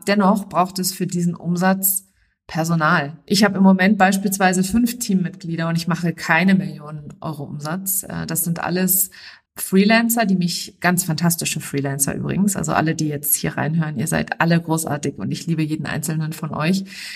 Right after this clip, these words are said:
Und sie unterstützen mich regelmäßig und für mich bin ich damit voll im Einklang mit meinem Wert Freiheit.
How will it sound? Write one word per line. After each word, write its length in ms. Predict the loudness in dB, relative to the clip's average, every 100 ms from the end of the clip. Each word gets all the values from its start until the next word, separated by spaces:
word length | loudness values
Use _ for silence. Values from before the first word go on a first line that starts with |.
| -6
Und 180 | 2 4
sie 160 | 4 4
unterstützen 540 | 2 0 -2 0 0
mich 400 | 0 -2 -6 -2
regelmäßig 720 | -2 0 -4 -6 -6 -8 -10
und 160 | -10 -6
für 120 | -2
mich 420 | 0 0 -2 -8 -16 -20 -20 _ _ _ _
bin 120 | 0
ich 100 | 0
damit 260 | 2 2 2
voll 260 | 2 2 4
im 120 | 2
Einklang 600 | 2 0 0 2 2 0
mit 160 | -2 -4
meinem 280 | -4 -4
Wert 340 | -2 -2 -4 -10
Freiheit. 680 | -12 -2 0 0 -2 -4